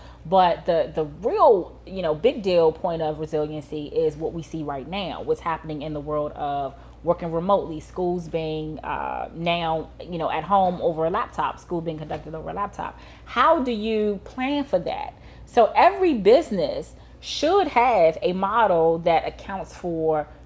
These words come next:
a bad day happening. Now, a bad day can, needs to be quantified, though.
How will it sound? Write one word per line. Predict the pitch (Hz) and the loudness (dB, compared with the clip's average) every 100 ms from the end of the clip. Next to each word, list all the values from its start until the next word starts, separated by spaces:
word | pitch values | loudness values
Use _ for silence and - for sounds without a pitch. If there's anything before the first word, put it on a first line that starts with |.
| - | -2
a | 180 | 0
bad | 170 175 170 | 4 4 4
day | 165 165 | 2 0
happening. | 139 135 - - - - - - | -2 -10 -12 -16 -16 -16 -14 0
Now, | 226 226 | 4 6
a | 208 | 6
bad | 190 277 269 | 6 6 6
day | 415 302 277 | 6 6 6
can, | 269 214 | 2 2
needs | 254 254 | 0 0
to | 214 | 0
be | 208 | -2
quantified, | - 233 190 - 135 - | 4 4 4 0 -2 -2
though. | 175 | -2